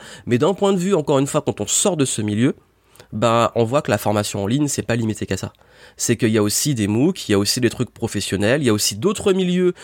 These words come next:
qui ont leur code de formation en ligne, il y a également aussi les plateformes, euh, qui, émergentes de formation en ligne,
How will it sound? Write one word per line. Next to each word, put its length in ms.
qui 80
ont 60
leur 180
code 140
de 80
formation 420
en 60
ligne, 240
il 60
y 20
a 40
également 480
aussi 280
les 100
plateformes, 580
euh, 180
qui, 100
émergentes 800
de 80
formation 440
en 40
ligne, 220